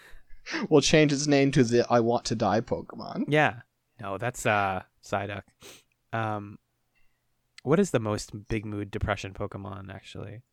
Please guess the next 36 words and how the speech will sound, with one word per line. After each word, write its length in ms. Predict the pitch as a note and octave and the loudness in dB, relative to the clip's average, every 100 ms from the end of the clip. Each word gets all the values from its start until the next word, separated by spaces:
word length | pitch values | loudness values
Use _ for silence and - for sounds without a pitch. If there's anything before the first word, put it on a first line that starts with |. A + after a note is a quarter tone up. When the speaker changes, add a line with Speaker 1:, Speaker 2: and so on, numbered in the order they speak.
| _ _ _ _ _ _ _ | _ _ _ _ _ _ _
Speaker 2:
Let's 80 | - | -12
keep 160 | C#3+ | -8
that 140 | - G#2 | -4 0
in 60 | |
Speaker 1:
Uh, 260 | A#2+ A#2 A2 | 4 6 4
Speaker 2:
mind. 160 | - - - _ _ | 2 -8 -20 _ _
Speaker 1:
it 160 | A#2+ A#2+ | -4 0
seems 260 | G3 F#3+ | 0 2
like 200 | E3+ C#3 | 4 4
it's, 200 | B2+ - - - | 2 0 -6 -4
it's 180 | G#2+ | -4
Wobble, 360 | G#2 G2+ F#2 C#2 | 2 2 2 0
right? 260 | F2 G2 - _ _ _ _ _ _ _ | 0 0 -2 _ _ _ _ _ _ _
Speaker 2:
Wobble? 640 | G#2 G#2 B2+ F3 B3 A#3+ _ _ - - - - - - | 0 2 6 6 4 -2 _ _ -20 -20 -20 -20 -20 -6
Speaker 1:
Yeah, 300 | C3+ D3+ B2+ | 2 6 6
the 140 | B2 | 4
new, 260 | B2 C3+ C3 | 2 0 4
oh 100 | C#3+ | 6
no, 60 | B2+ | 6
so 180 | - | 6
Sobble, 460 | A#2 - B2 F#2 D#2 | 4 6 6 6 2
excuse 360 | C2 - F#2+ - | -4 -4 -4 -6
me. 100 | A2 | -8
Speaker 2:
Sobble. 840 | G#2+ G#2+ G#2 G2+ G2+ G2 G2+ G2+ - - | -8 -6 -6 -6 -8 -10 -10 -12 -14 -18
Wobble. 720 | A2 G2+ G2 F#2+ F2+ G2+ - _ _ _ _ _ _ _ _ - | -10 -6 -4 -4 -4 -8 -10 _ _ _ _ _ _ _ _ 4
Yeah, 300 | E3+ F3+ F3 | 8 8 6
Sobble. 500 | - F3+ E3+ D#3 A#2+ | 6 8 8 6 6
Well, 160 | F#3 | 8
we 100 | A3 | 10
don't 140 | A3 F#3 | 10 8
know 120 | E3+ | 8
that 120 | C#3 | 8
much 160 | A2+ - | 4 0
about 220 | G#2+ F#2+ | -4 -6
Sobble 380 | - F#2+ F#2 F#2+ | -8 -10 -10 -14
yet. 220 | F2 - | -14 -16